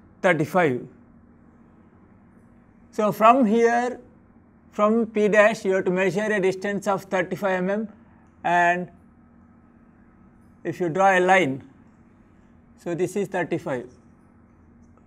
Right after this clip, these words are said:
from P. So in this line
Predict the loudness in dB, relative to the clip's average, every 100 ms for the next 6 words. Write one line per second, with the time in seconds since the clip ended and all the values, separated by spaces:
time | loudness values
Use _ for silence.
0 | -20 -20 _ -20 -8 -4 -2 -4 -8 -20
1 | -20 -20 -20 _ _ -4 -4 -6 -20 -20
2 | -20 -20 -20 -20 -20 -20 _ -20 -20 -20
3 | -20 _ -20 _ _ -20 _ _ _ _
4 | _ -20 -20 -20 -20 _ _ _ -20 -20
5 | _ _ -20 _ _ _ -20 -20 _ -20
6 | -20 -20 -20 -20 -20 -20 -14 -8 -6 0
7 | 2 2 0 8 8 8 0